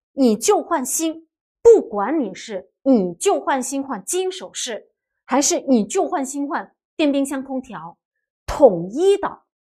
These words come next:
按照销售商品收入确认收入，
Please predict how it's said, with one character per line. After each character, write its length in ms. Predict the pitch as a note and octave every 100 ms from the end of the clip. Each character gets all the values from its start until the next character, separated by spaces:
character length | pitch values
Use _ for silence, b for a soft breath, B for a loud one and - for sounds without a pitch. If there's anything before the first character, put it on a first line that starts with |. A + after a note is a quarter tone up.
| _ _ _
按 220 | - C#4
照 220 | A#3+ A#3 -
销 360 | - F#4+ F#4
售 220 | F#4 D#4 G3+
商 240 | C4+ C4
品 200 | C4 F3
收 280 | - D#4+ D#4+
入 280 | E4+ - _
确 320 | - - D#4+
认 320 | F#3+ A3+ G#3 - _
收 280 | - - A3
入， 340 | A3+ A3 -